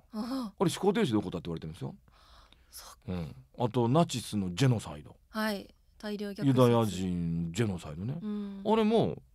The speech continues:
Speaker 2: あの、ドイツ人の思考停止が生んだっていうことが分かってるんですよ。
Speaker 1: うん。
Speaker 2: あと、中国の文化大革命でもこれ一千万人ぐらい死んでますからね。で、あと、ロシアだってもう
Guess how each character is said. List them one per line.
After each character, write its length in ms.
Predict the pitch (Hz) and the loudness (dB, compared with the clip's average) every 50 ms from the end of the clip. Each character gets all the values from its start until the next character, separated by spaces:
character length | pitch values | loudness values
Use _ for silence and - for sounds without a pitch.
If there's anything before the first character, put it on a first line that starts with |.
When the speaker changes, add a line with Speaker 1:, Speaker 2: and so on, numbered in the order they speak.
| - - - - - | -20 -20 -18 -8 -4
Speaker 2:
あ 120 | 127 139 | -2 0
の、 80 | 135 123 | 0 4
ド 160 | 143 160 151 | 4 4 4
イ 40 | 135 | 4
ツ 140 | 113 127 110 | 0 -4 -4
人 300 | 87 98 95 95 101 120 | -2 -2 -2 -2 0 0
の 140 | 131 123 | 0 0
思 80 | 98 82 - - - | 0 -2 -4 -6 -4
考 180 | - 143 151 | 0 0 0
停 100 | 135 185 | 4 4
止 240 | 202 151 107 101 131 | 4 4 4 0 -2
が 180 | 156 170 113 - - - - | -2 -2 -2 -4 -8 -14 -6
生 140 | - - 147 | -2 2 2
ん 80 | 131 113 | 4 4
だ 80 | 127 | 2
っ 60 | 156 - | 2 2
て 80 | - | 0
い 20 | 113 | 0
う 40 | |
こ 40 | 101 | 0
と 80 | 117 117 | 0 0
が 80 | 90 | 0
分 80 | 104 131 | 0 0
か 80 | 131 143 | 0 -2
っ 60 | 131 | -2
て 100 | 135 131 | -2 -2
る 60 | 110 | -2
ん 40 | - | -4
で 60 | - | -6
す 60 | - | -8
よ。 120 | 127 135 - - _ _ - | -10 -10 -10 -14 _ _ -18
Speaker 1:
う 20 | |
ん。 580 | 214 214 208 196 196 196 196 196 196 196 196 196 | -18 -16 -16 -16 -16 -14 -14 -14 -12 -12 -8 -4
Speaker 2:
あ 60 | 196 156 | -2 -2
と、 120 | 147 208 208 214 220 226 233 240 247 - | -2 -2 -2 -4 -6 -6 -8 -10 -12 -10
中 220 | - - 156 156 | 2 6 6 8
国 140 | 147 131 113 104 | 8 8 6 4
の 80 | 101 | 2
文 180 | 95 110 120 110 | 2 2 0 2
化 100 | 98 117 | 2 4
大 160 | 120 131 131 | 4 4 4
革 120 | 127 131 | 4 2
命 160 | 107 107 104 92 | 2 2 2 2
で 80 | 92 | 0
も 80 | 87 85 | 0 -2
こ 80 | 85 | -2
れ 80 | 90 90 | -2 -4
一 100 | 90 85 | -4 -4
千 200 | - - 107 101 | -2 0 2 4
万 100 | 101 101 | 4 4
人 100 | 104 113 | 4 4
ぐ 60 | 143 160 | 2 2
ら 60 | 127 | 0
い 40 | 104 | 0
死 100 | - 107 | 0 -2
ん 20 | |
で 80 | 98 92 | -2 -2
ま 80 | 87 | -2
す 80 | 85 - | -4 -6
か 80 | - | -8
ら 60 | 69 85 | -8 -8
ね。 160 | 117 131 131 - _ _ _ _ _ _ _ - - - _ _ _ _ | -8 -10 -10 -14 _ _ _ _ _ _ _ -20 -20 -20 _ _ _ _
で、 80 | - 120 | -2 0
あ 120 | 113 101 95 | 0 0 0
と、 460 | 85 - 104 101 101 101 98 92 - - - - - - _ - _ _ - | 0 0 2 2 2 2 0 0 -4 -8 -16 -20 -20 -20 _ -20 _ _ -2
ロ 180 | 127 135 143 | 0 2 2
シ 160 | 135 131 123 | 2 2 2
ア 80 | 113 101 | 2 2
だ 80 | 85 87 | 0 -2
っ 60 | 85 | -4
て 180 | - _ - | -6 _ -4
も 520 | 92 90 90 90 87 92 95 98 95 92 | -2 0 0 -2 -2 -2 -2 -2 -2 -2
う 20 | 92 | -4